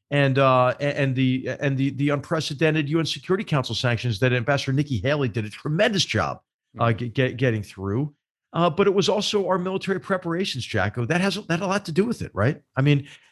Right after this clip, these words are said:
Speaker 1: and, and I think Kim Jong-un thought, "Wow, you know, maybe I do need to pursue a different course other than these provocations because I might get more than I bargained for." And so,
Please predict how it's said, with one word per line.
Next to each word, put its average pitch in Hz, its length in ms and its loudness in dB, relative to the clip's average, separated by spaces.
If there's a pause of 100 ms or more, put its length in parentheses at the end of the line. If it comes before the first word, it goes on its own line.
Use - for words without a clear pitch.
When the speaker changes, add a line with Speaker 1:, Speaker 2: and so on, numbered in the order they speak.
Speaker 1:
and, 151 240 2
and 151 200 0
I 151 120 4
think 160 280 -4
Kim 156 200 -2
Jong-un 156 340 0
thought, 156 220 0
"Wow, 143 340 0
you 92 100 -2
know, 110 120 0
maybe 151 320 2
I 139 80 2
do 135 320 2
need 101 320 -2 (340)
to 139 80 2
pursue 135 380 4
a 123 40 6
different 127 380 -2
course 120 480 -2
other 131 240 2
than 120 160 -2
these 117 100 -6
provocations 113 760 -4
because 143 320 0
I 135 80 4 (160)
might 147 340 0
get 123 300 0 (200)
more 135 300 4
than 170 140 0
I 185 100 2
bargained 208 460 0
for." 87 320 -6 (360)
And 147 140 2
so, 165 400 2